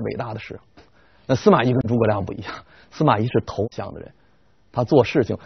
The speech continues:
就分析利害，根据个人的得失趋利避害去做事情。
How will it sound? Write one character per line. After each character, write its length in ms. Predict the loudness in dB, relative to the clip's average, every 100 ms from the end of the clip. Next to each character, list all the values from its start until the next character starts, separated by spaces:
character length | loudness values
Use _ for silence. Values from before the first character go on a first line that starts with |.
| -2
就 180 | 4 4
分 320 | 4 6 6
析 160 | 4 2
利 260 | 2 0
害， 300 | 2 0 0 -6 _
根 200 | 6 8
据 120 | 4
个 320 | 4 6 8
人 160 | 6 4
的 140 | 4
得 260 | 4 2 0
失 200 | 0 -4
趋 240 | -4 -2
利 160 | 0 0
避 200 | -2 -4
害 260 | -2 -4 -4
去 120 | -10
做 200 | -8 -8
事 180 | -6 -10
情。 160 | -12